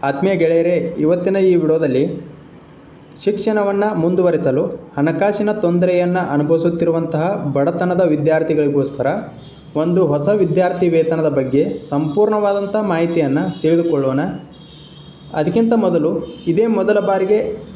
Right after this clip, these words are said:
ಯಾರಾದರೂ ನಮ್ಮ YouTube ಚಾನಲ್ನ ನೋಡ್ತಾ ಇದ್ದರೆ ದಯವಿಟ್ಟು ಸಬ್ಸ್ಕ್ರೈಬ್ ಮಾಡ್ಕೊಳ್ರಿ. ಮತ್ತು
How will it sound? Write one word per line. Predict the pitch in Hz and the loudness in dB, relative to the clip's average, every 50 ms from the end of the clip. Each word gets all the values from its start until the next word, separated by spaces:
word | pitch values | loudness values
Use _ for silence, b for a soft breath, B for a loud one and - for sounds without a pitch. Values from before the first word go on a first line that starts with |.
| - - - - - - - 175 | -18 -18 -18 -18 -18 -10 -4 0
ಯಾರಾದರೂ | 165 156 160 170 185 190 196 196 202 | 0 2 2 2 2 2 2 2 2
ನಮ್ಮ | 202 190 180 170 165 | 2 2 2 2 2
YouTube | 165 160 190 180 180 | 2 0 0 -2 0
ಚಾನಲ್ನ | - 170 170 175 175 175 | 0 0 0 2 2 2
ನೋಡ್ತಾ | 170 160 156 160 156 - 156 | 2 2 2 2 0 0 0
ಇದ್ದರೆ | 147 139 135 131 143 180 - - - - - - - 151 | 0 0 0 0 0 -2 -2 -6 -10 -14 -18 -10 -4 0
ದಯವಿಟ್ಟು | 147 160 175 208 226 226 233 220 | 0 2 2 2 0 0 0 0
ಸಬ್ಸ್ಕ್ರೈಬ್ | - 160 135 - - - 165 170 175 170 | 0 -2 -2 -2 -2 0 0 2 2 2
ಮಾಡ್ಕೊಳ್ರಿ. | 151 - - 135 131 135 - 208 - - - - - - - - - - - - - - - - - - - - - - - - - - | 0 0 0 0 0 0 0 -2 -4 -6 -10 -14 -18 -20 -20 -20 -20 -18 -18 -18 -18 -18 -18 -18 -20 -20 -20 -20 -20 -20 -20 -18 -10 -4
ಮತ್ತು | 156 170 175 175 160 156 190 185 175 - - - | -4 -4 -2 0 0 0 0 -2 -4 -8 -10 -12